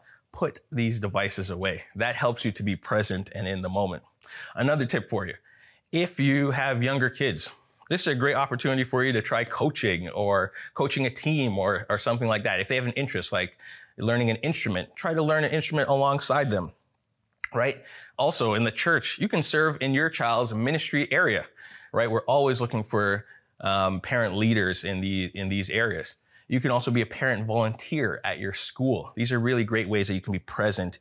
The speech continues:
in your child's life. If you have, uh, kids who are youth or young adults,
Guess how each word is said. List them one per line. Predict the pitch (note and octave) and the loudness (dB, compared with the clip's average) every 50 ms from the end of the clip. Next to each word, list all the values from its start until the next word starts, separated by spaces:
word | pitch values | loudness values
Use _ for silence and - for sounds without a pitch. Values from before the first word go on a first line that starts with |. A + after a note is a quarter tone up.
| _ - | _ -2
in | G#2+ G#2 G2 F#2+ F#2 G2+ - _ - - - - - - - | 0 2 2 0 -2 -4 -8 _ -20 -20 -20 -20 -20 -12 -6
your | - G2+ G2+ G2 F#2+ F#2+ F#2 | -2 0 2 2 2 2 0
child's | - - - G2+ G2 F#2 F2 F#2+ | -2 -2 0 2 2 2 2 0
life. | G#2 A2 G#2+ E2+ - - - _ - - - - - | 0 0 0 -2 -4 -8 -14 _ -16 -16 -16 -8 -4
If | - D#3 | 0 0
you | F3 E3 D3+ | 0 0 0
have, | D3+ E3 D3+ D3 D3 B2 B2+ | 0 0 0 0 0 2 2
uh, | B2+ A#2+ A#2 A2 | 2 2 2 0
kids | - - - C#3 B2 A#2 - | -2 -2 -2 -2 0 0 0
who | - C3 A#2 | 2 4 4
are | A#2 A2+ | 4 4
youth | A2 G#2 A2+ B2+ C3+ C3+ B2+ - A2+ | 4 4 4 4 4 4 2 2 0
or | |
young | G#2 A2 A#2 B2 A#2+ - | 2 2 2 2 2 0
adults, | F#2 B2 C3 B2+ A2+ G2+ F2 - - - - - | 0 0 2 2 2 2 2 2 0 -2 -4 -4